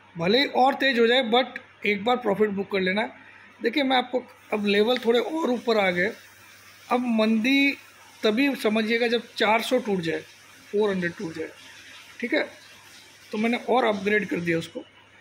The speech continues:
और आज मुझे लगता है first half साढ़े एक बजे तक लगभग तेज़ी रहनी चाहिए,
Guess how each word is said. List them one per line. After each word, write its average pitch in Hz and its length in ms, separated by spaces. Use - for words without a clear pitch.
और 185 420
आज 240 200
मुझे 240 220
लगता 233 300
है 240 160
first 247 300
half - 280
साढ़े 202 500
एक 214 240
बजे 226 180
तक 233 340
लगभग 185 300
तेज़ी 190 360
रहनी 196 260
चाहिए, 190 240